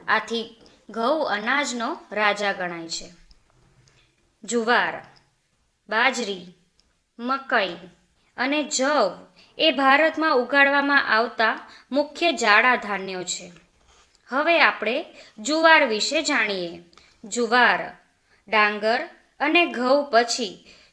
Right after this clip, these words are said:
જુવાર એ ભારતમાં સૌથી વધુ ઉત્પન્ન ધરાવતું ધાન્ય છે. દક્ષિણના ઉચ્ચ પ્રદેશમાં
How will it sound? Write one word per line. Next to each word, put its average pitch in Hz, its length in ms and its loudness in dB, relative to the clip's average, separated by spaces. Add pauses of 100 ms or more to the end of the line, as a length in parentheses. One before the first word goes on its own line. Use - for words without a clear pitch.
જુવાર 240 540 0 (380)
એ 240 140 4
ભારતમાં 302 640 0
સૌથી 277 400 -4
વધુ 208 360 -2
ઉત્પન્ન 277 640 -2
ધરાવતું 240 560 -4
ધાન્ય 208 500 -6
છે. 175 320 -10 (640)
દક્ષિણના 226 840 -4 (320)
ઉચ્ચ 320 280 -4
પ્રદેશમાં 226 680 -4